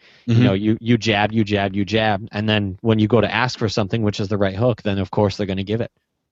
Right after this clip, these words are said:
Speaker 1: Yeah. Now, I thought I'd ask, just kinda while I was on the topic, um, y-, I know you have another podcast that you co-host with John. I mean, how, how did you get that arranged? Was that just something, um, after, I mean, I didn't, I kinda looked at it when I, when I saw it, I was like,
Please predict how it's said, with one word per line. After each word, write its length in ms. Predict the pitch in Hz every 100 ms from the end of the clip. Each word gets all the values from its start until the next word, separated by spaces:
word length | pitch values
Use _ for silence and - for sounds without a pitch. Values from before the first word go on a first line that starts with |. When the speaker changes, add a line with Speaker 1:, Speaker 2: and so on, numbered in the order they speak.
| -
Speaker 1:
Yeah. 300 | 113 127 120 - _ _ _ _ - -
Now, 240 | 165 165
I 100 | 151
thought 180 | 220 226
I'd 120 | 160
ask, 280 | 165 151 -
just 200 | 120 -
kinda 220 | 147 143
while 200 | 120 120
I 40 |
was 120 | 113 113
on 120 | 120
the 60 | 107
topic, 500 | 123 135 107 - 98
um, 380 | 98 92 92 -
y-, 180 | 110 - _ -
I 120 | 117
know 160 | 131
you 200 | 143 131
have 320 | 123 127 131 110
another 320 | 101 110 123
podcast 640 | - 117 135 - 95 95
that 80 | 82
you 180 | 98 98
co-host 600 | - 113 113 113 92 -
with 100 | 92
John. 320 | 101 113 107
I 40 |
mean, 180 | 90 95
how, 260 | 95 113 - _ -
how 120 | - 156
did 140 | 151
you 80 | 131
get 160 | 131
that 140 | 131 120
arranged? 500 | 101 110 139 120 -
Was 140 | 95
that 140 | 101 98
just 180 | 98
something, 520 | - 104 101 98 98 - -
um, 340 | 95 95 92
after, 600 | 85 104 - 101 95 98 _ _ -
I 40 |
mean, 120 | 104
I 160 | 95 110
didn't, 300 | 113 101 -
I 180 | 101 120
kinda 220 | 127 120
looked 240 | 120 139
at 140 | 135 110
it 80 | 104
when 80 |
I, 120 | 104 101
when 160 | 113
I 60 | 101
saw 340 | - 160 180
it, 80 | 104
I 120 | 104
was 140 | 101 101
like, 240 | 101 -